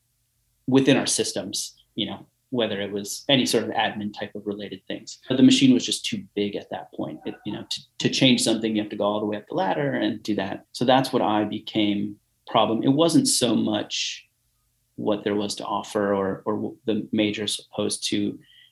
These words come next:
not at that time for me personally. It was simply like, I was like, "I, I wanna have an impact. I, I really wanna change the way I can see where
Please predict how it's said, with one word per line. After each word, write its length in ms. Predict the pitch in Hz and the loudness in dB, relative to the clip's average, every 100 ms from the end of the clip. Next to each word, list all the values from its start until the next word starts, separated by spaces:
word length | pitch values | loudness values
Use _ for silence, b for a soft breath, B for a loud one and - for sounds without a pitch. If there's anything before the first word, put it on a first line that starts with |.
| b | b
not 160 | 131 123 | 4 4
at 100 | 107 | 4
that 220 | 98 - | 0 0
time 320 | - 104 104 - | -4 -6 -8 -6
for 80 | |
me 220 | 107 107 - | -2 -2 -4
personally. 460 | - - - - - | -6 -6 -4 -8 -6
It 100 | - | 0
was 140 | 131 - | 0 2
simply 400 | 120 - 107 104 | 2 2 2 0
like, 240 | 104 - - | -2 -6 -12
I 40 | |
was 120 | 110 101 | -14 -8
like, 120 | 113 | 2
"I, 60 | |
I 220 | 131 - 123 | 2 2 2
wanna 180 | 117 | 2
have 140 | 110 107 | 2 0
an 80 | 113 | 0
impact. 460 | 113 110 - - 110 | 0 -2 -8 -10 -6
I, 80 | |
I 120 | 107 104 | 0 2
really 240 | 110 110 | 2 2
wanna 180 | 107 104 | 2 0
change 420 | - 113 110 - | 0 0 0 0
the 100 | 110 | 0
way 280 | 107 104 - b b | 0 0 -4 b b
I 60 | 117 | -2
can 160 | 117 | 0
see 400 | 110 - 143 131 | 0 2 8 8
where 500 | 113 110 107 104 104 | 8 4 4 2 -2